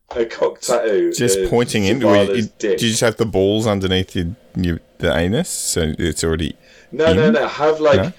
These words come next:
Speaker 1: have just the haft come all the way around, starting,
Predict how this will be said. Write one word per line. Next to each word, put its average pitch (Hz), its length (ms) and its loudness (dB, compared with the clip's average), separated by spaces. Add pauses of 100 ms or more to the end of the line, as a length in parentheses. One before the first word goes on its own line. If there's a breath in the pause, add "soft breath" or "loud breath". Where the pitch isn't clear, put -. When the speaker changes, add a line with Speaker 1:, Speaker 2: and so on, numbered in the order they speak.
(160 soft breath)
Speaker 1:
have 165 340 -2
just 147 420 -4
the 127 80 0
haft 113 720 -4
come 95 240 -6 (160)
all 117 440 6
the 117 80 4
way 107 200 4
around, 101 640 0 (240)
starting, 107 580 0